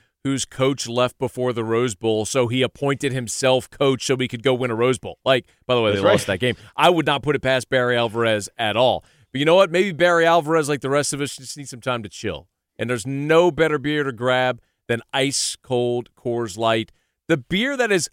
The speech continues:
Speaker 1: literally made to chill. It's cold lagered and cold filtered, cold packaged, cold and refreshing as the Colorado Rockies, whether you're watching your favorite team,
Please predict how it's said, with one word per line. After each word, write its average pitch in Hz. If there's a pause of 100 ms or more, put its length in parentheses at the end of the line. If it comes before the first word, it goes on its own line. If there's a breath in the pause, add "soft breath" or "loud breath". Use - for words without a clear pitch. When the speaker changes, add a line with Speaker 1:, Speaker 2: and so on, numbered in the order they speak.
Speaker 1:
literally 139
made 107
to 101
chill. 85 (180)
It's 131
cold 135
lagered 147
and 101
cold 123
filtered, 180
cold 107
packaged, 180 (680)
cold 185
and 143
refreshing 156
as 127
the 113
Colorado 139
Rockies, 123 (220)
whether 127
you're 123
watching 139
your 135
favorite 127
team, 131